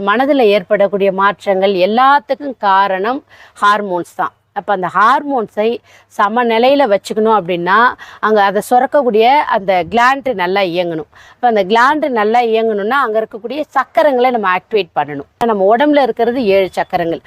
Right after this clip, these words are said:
உடம்பை தாண்டி ரெண்டு மையங்கள் இருக்கு, அதை மையங்கள் அப்படின்னு நம்ம சொல்றோம். மூலாதார சக்கரம், அங்கதான் நமக்கு வந்து பால் சுரப்பி, செக்ஸுவல்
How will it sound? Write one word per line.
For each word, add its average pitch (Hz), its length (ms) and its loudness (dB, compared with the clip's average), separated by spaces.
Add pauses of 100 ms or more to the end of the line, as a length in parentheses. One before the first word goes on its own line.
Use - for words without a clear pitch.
(160)
உடம்பை 254 240 2 (140)
தாண்டி 226 300 2 (100)
ரெண்டு 233 240 -2 (100)
மையங்கள் 196 560 -2
இருக்கு, - 220 -10 (260)
அதை 226 140 2 (100)
மையங்கள் 247 560 2
அப்படின்னு 190 240 -4
நம்ம 156 220 -6
சொல்றோம். 151 280 -8 (400)
மூலாதார 240 640 2 (120)
சக்கரம், 170 360 -4 (220)
அங்கதான் 226 400 -2
நமக்கு 190 300 -4
வந்து 214 220 0 (200)
பால் 190 260 2
சுரப்பி, 170 280 -4 (100)
செக்ஸுவல் 220 420 -2